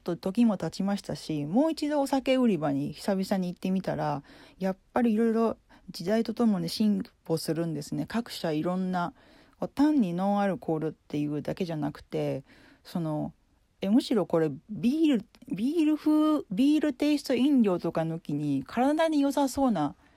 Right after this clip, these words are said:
そういう、あの、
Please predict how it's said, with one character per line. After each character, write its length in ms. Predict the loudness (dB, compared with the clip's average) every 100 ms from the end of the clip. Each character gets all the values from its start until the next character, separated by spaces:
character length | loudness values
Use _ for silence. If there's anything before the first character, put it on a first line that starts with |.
| _ _ _ _ _
そ 260 | -8 0 2
う 60 | 2
い 280 | 0 0
う、 60 | -2 _ _ _ _ _ _ _ _
あ 160 | -8 -6
の、 480 | -4 -4 -4 -6